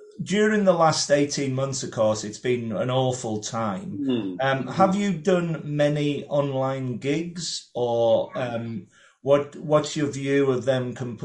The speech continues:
Speaker 1: as opposed to live stand-up gigs?
Speaker 2: I mean, the, the truth is, I, I didn't do any online.
Speaker 1: Right.
Speaker 2: Um, uh, I was lucky enough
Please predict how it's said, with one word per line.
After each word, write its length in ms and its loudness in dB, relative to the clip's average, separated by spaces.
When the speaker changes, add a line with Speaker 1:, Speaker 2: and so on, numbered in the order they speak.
Speaker 1:
as 340 -6
opposed 320 -2
to 80 -2
live 360 2
stand-up 560 -6
gigs? 500 0
Speaker 2:
I 40 -4
mean, 360 0
the, 180 -10
the 100 -6
truth 280 0
is, 120 -4
I, 220 -6
I 60 -4
didn't 180 -2
do 100 0
any 200 0
online. 300 -14
Speaker 1:
Right. 280 0
Speaker 2:
Um, 560 -10
uh, 380 -6
I 80 -2
was 180 -2
lucky 380 -2
enough 340 -2